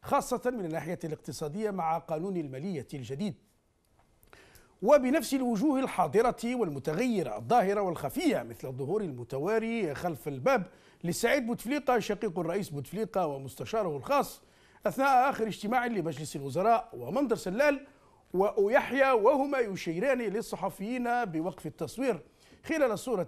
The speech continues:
الجماعية. وسلال الذي يحاول طمأنة الجزائريين، وأيحيى مرة أخرى يعود إلى خطاب التخويف للشعب وتهديد المعارضة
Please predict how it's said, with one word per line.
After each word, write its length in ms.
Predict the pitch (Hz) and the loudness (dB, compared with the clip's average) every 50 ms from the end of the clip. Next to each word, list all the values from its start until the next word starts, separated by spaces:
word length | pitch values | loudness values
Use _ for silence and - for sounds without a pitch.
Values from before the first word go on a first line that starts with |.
| - 190 | -4 -6
الجماعية. 680 | 160 143 117 135 151 151 151 143 - 226 190 - - _ _ _ _ _ _ _ _ _ | -6 -6 -6 -6 -6 -6 -4 -2 -2 -2 -4 -4 -8 _ _ _ _ _ _ _ _ _
وسلال 680 | - 165 156 135 123 - 143 151 180 247 277 254 247 233 | -6 -4 -2 -4 -4 -6 -4 0 2 2 4 4 4 2
الذي 160 | 233 214 190 220 | 2 0 0 -2
يحاول 680 | 202 - - 208 262 220 208 202 196 185 170 156 139 | -4 0 4 4 4 4 4 0 0 -2 -4 -4 -2
طمأنة 440 | - 269 277 - 226 226 208 196 - 196 | 0 0 0 0 -2 -4 -4 -4 -4 -6
الجزائريين، 880 | 175 151 151 143 127 165 160 151 151 165 220 277 320 320 302 277 - - _ _ _ _ _ _ _ _ _ | -6 -6 -6 -8 -6 -6 -6 -4 -4 -2 -2 0 0 0 0 -2 -4 -10 _ _ _ _ _ _ _ _ _
وأيحيى 680 | - 302 339 311 311 294 311 339 247 247 247 262 269 262 | 0 2 2 4 4 2 2 2 2 2 2 2 2 2
مرة 380 | 247 226 226 214 202 180 196 233 | 2 2 2 2 2 2 2 0
أخرى 340 | 185 - 202 202 208 214 196 | 0 0 0 2 2 2 2
يعود 380 | 196 185 - 165 170 165 151 | 0 0 0 -2 -4 -4 -2
إلى 300 | 160 165 170 165 160 160 | -2 -2 0 0 0 -2
خطاب 400 | 147 - 180 - - 156 143 131 | -4 -6 -6 -4 -4 -4 -4 -4
التخويف 680 | 151 143 - - 156 - - 127 135 143 135 - - 143 | -8 -8 -8 -8 -8 -8 -8 -10 -8 -8 -10 -10 -10 -12
للشعب 600 | 139 135 131 - - - 196 165 156 147 170 165 | -10 -10 -10 -6 -4 -2 -2 -2 -4 -4 -4 -4
وتهديد 520 | 156 151 151 - 151 131 147 202 214 165 | -4 -4 -4 -4 -6 -4 -4 -6 -4 -4
المعارضة 720 | 175 151 156 165 170 220 233 226 220 208 226 262 262 | -4 -4 -4 -2 2 2 4 4 4 2 2 2 2